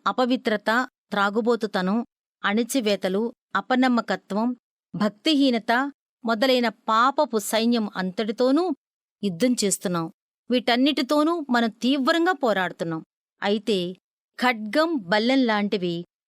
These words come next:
మనం ఉపయోగించటం లేదు. మన యుద్ధాయుధాలు శరీర సంబంధమైనవి కావు. మన దేవుడైన యెహోవా ప్రతి విధమైన దుష్టత్వాన్ని అసహ్యించుకుంటాడు.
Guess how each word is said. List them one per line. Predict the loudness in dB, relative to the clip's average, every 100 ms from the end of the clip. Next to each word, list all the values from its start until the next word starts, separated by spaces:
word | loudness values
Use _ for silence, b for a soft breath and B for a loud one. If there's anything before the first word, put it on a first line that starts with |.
| -4
మనం | -2 -2
ఉపయోగించటం | -2 -6 -2 0 2 0 -2 -4 -2
లేదు. | -2 -4 -8 -16 _ _ _
మన | -2 0
యుద్ధాయుధాలు | 0 -2 -2 0 2 4 2 0 0 -2 -4 -8 _ _ -6
శరీర | 0 2 2 0
సంబంధమైనవి | 0 -2 0 0 0 0 -2 -2 -6
కావు. | -6 -4 -4 -6 -12 _ _ _ _ _ -2
మన | 0 0
దేవుడైన | 0 0 2 2 2
యెహోవా | 2 0 2 2 2 0 -2 -10 _ _ _
ప్రతి | 0 0 2 0
విధమైన | 2 2 2 0
దుష్టత్వాన్ని | 0 -2 -2 -4 -4 -2 0 2 0
అసహ్యించుకుంటాడు. | -2 -4 -2 0 -2 -4 -6 -4 -4 -6